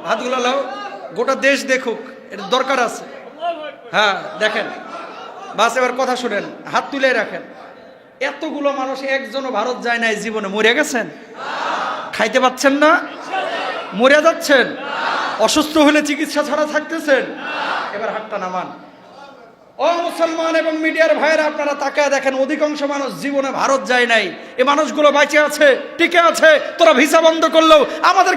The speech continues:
কিচ্ছু আসে যায় না, ঈমান নিয়ে থাকবো বাংলার জমিনে থাকবো। আল্লাহ তাআলা বুঝ দান করুক। আরো জোরে বলেন। কষ্ট হচ্ছে না তো?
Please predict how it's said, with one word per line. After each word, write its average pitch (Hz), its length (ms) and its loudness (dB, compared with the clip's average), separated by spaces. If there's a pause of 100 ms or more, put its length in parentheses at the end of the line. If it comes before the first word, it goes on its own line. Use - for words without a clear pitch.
কিচ্ছু 415 320 0
আসে 320 220 4
যায় 311 220 4
না, 302 120 6 (340)
ঈমান 466 340 6
নিয়ে 440 160 4 (100)
থাকবো 339 300 2
বাংলার 311 380 6
জমিনে 269 280 4
থাকবো। - 260 4 (1900)
আল্লাহ 190 200 -8
তাআলা 180 240 -6
বুঝ 180 200 -8
দান 165 180 -6
করুক। 147 260 -14 (1120)
আরো 254 160 4
জোরে 262 200 6
বলেন। 277 380 8 (1200)
কষ্ট 151 320 -10
হচ্ছে 185 360 -6
না 233 120 -4 (120)
তো? 208 120 -8